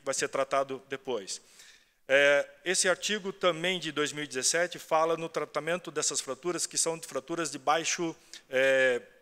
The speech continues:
baixa energia, são fraturas a nível domiciliar, e principalmente pela presença de prótese com extensão, é, diafisária do joelho ou da própria implante do quadril, aumenta muito a alteração mecânica na diáfise,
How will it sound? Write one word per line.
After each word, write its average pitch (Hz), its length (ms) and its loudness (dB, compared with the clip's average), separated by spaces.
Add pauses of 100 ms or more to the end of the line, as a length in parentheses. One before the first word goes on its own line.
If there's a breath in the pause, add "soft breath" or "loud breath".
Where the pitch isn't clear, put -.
(100)
baixa 147 240 2
energia, 147 380 -4
são 156 140 -2
fraturas 147 520 -4
a 143 80 -2
nível 156 240 -8
domiciliar, 151 720 2 (340 loud breath)
e 156 80 -8
principalmente 165 760 -2
pela 151 160 2
presença 156 500 -2
de 156 120 -12
prótese 143 440 0
com 156 160 -10
extensão, 165 580 -2 (160)
é, 143 220 0 (320)
diafisária 143 680 0
do 127 180 -12
joelho 143 500 -2 (280 loud breath)
ou 143 120 -4
da 151 120 2
própria 165 360 0
implante 139 360 -4
do 147 80 -12
quadril, 165 340 -2 (420 loud breath)
aumenta 165 480 2
muito 180 260 -4
a - 20 4
alteração 170 460 0
mecânica 165 680 -2
na 147 100 -4
diáfise, 127 480 0